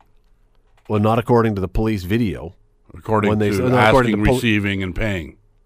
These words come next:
Speaker 1: Yeah. So, so
Speaker 2: Yeah.
Speaker 1: you know, like, if you are, it's a different thing, but how can you, some people will say what Colin Kaepernick did is horrendous,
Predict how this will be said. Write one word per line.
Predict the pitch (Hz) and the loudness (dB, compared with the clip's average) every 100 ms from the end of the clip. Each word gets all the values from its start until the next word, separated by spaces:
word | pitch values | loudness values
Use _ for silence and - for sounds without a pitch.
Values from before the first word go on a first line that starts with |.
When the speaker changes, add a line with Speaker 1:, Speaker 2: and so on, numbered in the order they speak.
| _ _ _ _ _ - - - _ _ _ | _ _ _ _ _ -20 -20 -20 _ _ _
Speaker 1:
Yeah. | - 90 - _ - | -14 -14 -14 _ -8
So, | - 117 104 - | 2 2 2 -4
so | - 131 98 | -2 0 0
Speaker 2:
Yeah. | 78 - - - | -6 -20 -20 -6
Speaker 1:
you | 139 | 0
know, | 131 135 - - | 0 0 -4 -12
like, | - 139 131 - _ _ _ _ _ _ - | -2 -2 -2 -10 _ _ _ _ _ _ -4
if | 139 - | -4 -2
you | 170 202 190 | -2 -2 0
are, | 143 135 131 131 123 127 _ _ _ _ _ _ _ - | 2 2 2 0 -4 -8 _ _ _ _ _ _ _ -12
it's | 131 | -6
a | 127 | -2
different | 151 165 147 - | -2 -2 -4 -6
thing, | - 156 107 104 147 _ _ _ _ _ _ | -6 -4 -2 -4 -10 _ _ _ _ _ _
but | 120 120 | -4 -4
how | 107 143 160 | 0 0 0
can | 165 151 | -2 -4
you, | 143 135 131 127 127 - _ _ _ _ _ | -2 -2 -2 -2 -4 -8 _ _ _ _ _
some | - 170 | -6 -4
people | 180 175 156 | -2 -4 -4
will | 135 | -4
say | 127 139 | -2 -2
what | 123 - | -2 -4
Colin | - 127 113 | -4 -2 -2
Kaepernick | 113 151 151 127 104 | -4 -6 -6 -6 -8
did | - 92 95 127 _ _ _ _ _ - | -8 -8 -8 -12 _ _ _ _ _ -6
is | 117 - - | -4 -4 -8
horrendous, | 117 104 92 92 151 - - | -4 -2 -2 -4 -8 -10 -18